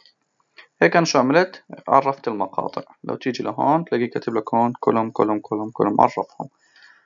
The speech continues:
هسا بدنا نضيف الطوابق اللي فوق. كيف بدي أضيفهم؟ هون نعمل سيف، هذا الموديل أموره تمام. هسا كيف بدي أشتغل؟ أه، بكل بساطة كالتالي،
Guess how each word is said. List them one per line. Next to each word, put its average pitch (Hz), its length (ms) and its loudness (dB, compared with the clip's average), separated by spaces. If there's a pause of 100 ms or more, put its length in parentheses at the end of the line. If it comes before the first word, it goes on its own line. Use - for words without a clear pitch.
(460)
هسا 233 520 2 (100)
بدنا 180 220 -2
نضيف 202 280 0
الطوابق 147 440 4
اللي 104 120 -6
فوق. - 360 -6
كيف 254 180 2
بدي 160 120 0
أضيفهم؟ 127 300 -2
هون 147 120 -6
نعمل 131 240 -2
سيف، 220 340 2 (420)
هذا 165 140 8
الموديل 180 340 -6
أموره 180 300 0
تمام. 107 340 -4 (880)
هسا 175 540 4 (1300)
كيف 233 600 2
بدي 160 200 0
أشتغل؟ 147 560 -4 (380)
أه، 175 360 6
بكل 185 260 0
بساطة 151 420 2
كالتالي، 123 600 -6